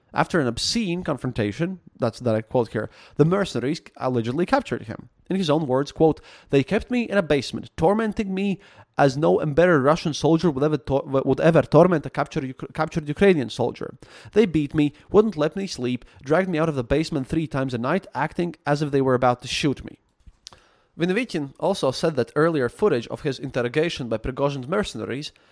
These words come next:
had been made under duress, alleging further cases of regular army troops being tortured by Wagner fighters.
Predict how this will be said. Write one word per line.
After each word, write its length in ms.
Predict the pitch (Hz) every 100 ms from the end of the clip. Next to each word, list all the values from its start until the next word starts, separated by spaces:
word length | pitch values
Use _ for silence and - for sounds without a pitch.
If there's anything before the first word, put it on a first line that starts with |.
| _
had 160 | 185 202
been 160 | 208
made 180 | 120 139
under 240 | 123 117 139
duress, 600 | 190 240 180 - - - _ _ _ _ 143
alleging 400 | 143 147 208 180
further 340 | 139 151 123
cases 400 | - 131 160 180
of 140 | 147
regular 340 | 123 139 117 107
army 260 | 120 131 107
troops 380 | - - 175 -
being 200 | 151 151
tortured 640 | - 330 - - 147 - _
by 160 | 190 233
Wagner 340 | 185 123 160
fighters. 540 | 180 302 285 - -